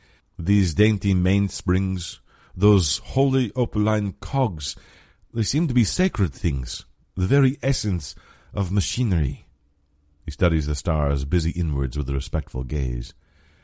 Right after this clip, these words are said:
"This is clockwork more delicate and happily made than the gross enginery of earthly manufacture." Regiomontanus but nods,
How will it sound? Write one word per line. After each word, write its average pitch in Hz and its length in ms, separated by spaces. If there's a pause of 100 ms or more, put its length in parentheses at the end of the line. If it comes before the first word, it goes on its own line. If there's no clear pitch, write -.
(280)
"This 117 440
is 120 180
clockwork 101 800
more 101 320
delicate 120 680
and 98 120
happily 117 480
made 113 480 (480)
than 92 140
the 98 60
gross 104 460
enginery 90 720 (220)
of 87 160
earthly 92 480
manufacture." 73 840 (1300)
Regiomontanus 90 840
but 82 240
nods, 73 600